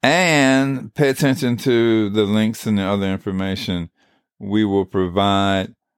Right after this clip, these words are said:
on the website or the webpage that will accompany the link for you to listen to me. So, more coming.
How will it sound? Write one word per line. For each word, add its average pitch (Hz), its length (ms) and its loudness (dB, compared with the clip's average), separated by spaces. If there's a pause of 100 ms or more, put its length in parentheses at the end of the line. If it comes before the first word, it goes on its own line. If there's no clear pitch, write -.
on 143 220 0
the 107 80 2
website 95 720 -2 (400)
or 113 100 0
the 90 120 -4
webpage 95 760 -2 (500)
that 110 460 -2
will 110 240 0
accompany 101 760 0
the 87 160 -2
link 113 400 0
for - 180 -4
you 92 320 0
to 90 380 -6 (500)
listen 92 680 0
to 98 160 -2
me. 85 300 -2 (920)
So, 95 760 0 (440)
more 117 360 2
coming. 143 560 -2